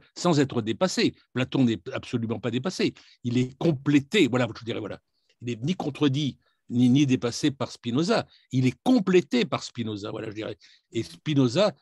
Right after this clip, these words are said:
est complété par Hegel, voilà, le mouvement de l'histoire. Mais, euh, euh, je pense que c'est, c'est les grands, pour moi, les trois grands, les trois grands absolus. Euh, et, et, et bien sûr qu'on a à construire, nous, nous, euh,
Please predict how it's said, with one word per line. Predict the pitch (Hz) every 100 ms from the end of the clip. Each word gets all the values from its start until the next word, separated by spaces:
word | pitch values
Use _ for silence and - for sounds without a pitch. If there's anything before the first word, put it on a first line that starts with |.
| _ -
est | -
complété | 143 135 127 175
par | 131 117
Hegel, | 143 175 151
voilà, | 104 107
le |
mouvement | 113 110 117
de | 110
l'histoire. | 135 - 180 113 - _ - -
Mais, | 123 117 - _ _ 139 -
euh, | 131 127 131
euh, | 123 113
je | 117
pense | 160 -
que | 117
c'est, | - 113
c'est | - 117
les | 110
grands, | 101 113 190 147
pour | 110 127
moi, | 139
les | 110
trois | - 147
grands, | 139 127 98 _ _
les | 113
trois | - 139
grands | 127 123
absolus. | 107 - 104 123 185 - _ _ _ _ 110
Euh, | 107 104 _ _
et, | 127 123 120 117 _
et, | 123 113 117 - 123
et |
bien | 117 123
sûr | 120 - 208 -
qu'on | 127 127
a |
à | 131 135
construire, | 131 - 127 - - 180 139
nous, | 120 165 254 143 _ _ _ _
nous, | 139 214 151 _ _ _ -
euh, | 113 117